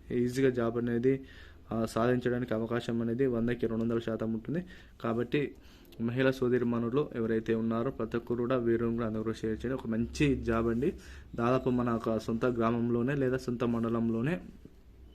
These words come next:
ఈ యొక్క అంగన్వాడీకి సంబంధించి టీచర్ జాబు, అదేవిధంగా హెల్పర్ జాబ్స్ పొందడానికి అవకాశాలు అయితే వందకు రెండు వందల శాతం ఉంటుంది. దీనికి సంబంధించి సబ్జెక్ట్ కూడా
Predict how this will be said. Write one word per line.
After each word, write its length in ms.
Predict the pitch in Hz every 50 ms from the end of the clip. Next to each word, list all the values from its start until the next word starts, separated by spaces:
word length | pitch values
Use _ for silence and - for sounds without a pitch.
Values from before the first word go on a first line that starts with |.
| - - - -
ఈ 40 | 135
యొక్క 240 | 123 117 117 - 127
అంగన్వాడీకి 540 | 120 117 113 113 120 123 127 123 120 117 -
సంబంధించి 480 | 120 113 117 113 110 110 - 170 190 - - - - - - - -
టీచర్ 320 | 123 123 117 - 131 123 120
జాబు, 540 | 127 120 120 113 120 131 139 131 - - - 127
అదేవిధంగా 280 | 127 127 120 117 120 120
హెల్పర్ 320 | 127 123 117 - 127 120
జాబ్స్ 260 | 123 120 117 117 - - -
పొందడానికి 400 | 120 120 117 113 117 117 113 110
అవకాశాలు 400 | 110 110 110 117 117 117 - 113
అయితే 160 | 113 113 147
వందకు 280 | 147 131 117 120 120 117
రెండు 160 | 117 113 113
వందల 220 | 113 117 113 113 110
శాతం 340 | - - 110 107 - 113
ఉంటుంది. 420 | 110 107 - 113 113 117 143 185 - - - - - - - - -
దీనికి 260 | 123 131 139 139 135
సంబంధించి 460 | - 131 131 131 131 127 123 131 127
సబ్జెక్ట్ 460 | 123 - 113 110 117 120 139 139 135
కూడా 440 | 131 127 123 131 135 127 120 107 -